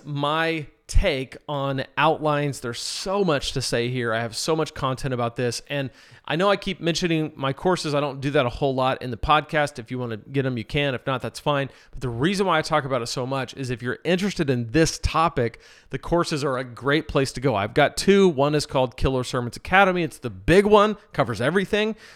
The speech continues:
The other one is called Preaching Jumpstart. It's the s-, kinda shorter one that focuses just on writing and delivering a sermon. They're both great. They're both really helpful. Killer Sermons Academy is gonna go into way more detail about this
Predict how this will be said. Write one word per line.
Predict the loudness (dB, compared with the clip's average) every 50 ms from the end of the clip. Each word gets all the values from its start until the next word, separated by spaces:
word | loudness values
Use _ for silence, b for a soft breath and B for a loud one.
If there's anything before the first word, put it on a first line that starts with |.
| B B B B B B
The | -2 0
other | 2 2
one | 4 2 2 0
is | 0
called | -2 -2 -2 -2 0
Preaching | 0 -2 -2 -2 -4 -6 -2
Jumpstart. | 2 2 2 2 0 0 2 2 2 2 0
It's | -4 -8 -8 -6
the | -4 -4 -4
s-, | -2 -4 -6 -10 -8
kinda | -6 -4 -4 -2
shorter | -2 2 4 6 6 8 6
one | 6 4 2 0
that | -2 -2 -2
focuses | -2 -2 -2 -2 -2 -2 -2 -4 -4
just | -2 0 0 0 0 0 0 0
on | 0 0 0
writing | 0 0 0 0 -2 -4 -6 -6
and | -6 -6
delivering | -4 -4 -4 -4 -4 -6 -6 -6
a |
sermon. | -4 -2 -2 -2 -2 -4 -10 b b b b b
They're | b -4
both | 2 4 4 4 2 2
great. | 2 4 4 4 2 -2 -8 -12
They're | -8
both | -4 -2 -2 -2 -2
really | -2 -2 0 0
helpful. | 2 2 0 0 0 -2 -4 -4 b b b b b
Killer | -2 0 2 2 0
Sermons | 0 0 -2 -2 -2 -4
Academy | -4 0 2 2 4 4 2 -2
is | -4 -4 -4
gonna | -4 -4 -4
go | -2 -2 -2 -2
into | 0 -2 -2
way | -2 0 0 0 0
more | 0 0 -2 -2
detail | -4 -4 -8 -6 -6 -6 -6 -6
about | -6 -6 -6 -8 -8 -8 -12 -8 -4
this | -2 -2 -2 -2 -6